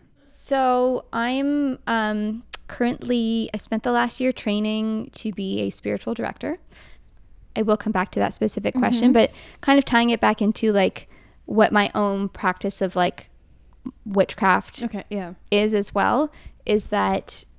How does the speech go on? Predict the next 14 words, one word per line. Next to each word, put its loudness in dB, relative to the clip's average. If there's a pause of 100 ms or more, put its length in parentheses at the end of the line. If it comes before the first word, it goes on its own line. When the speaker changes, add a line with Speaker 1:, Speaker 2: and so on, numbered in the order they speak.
(200)
Speaker 1:
um, -2 (440)
realizing 4
that 2
we're -2
constantly -2
planting -4
seeds. -8 (400)
And -4
sometimes 0
we 2
forget, 0
like, -4
the 0
work 0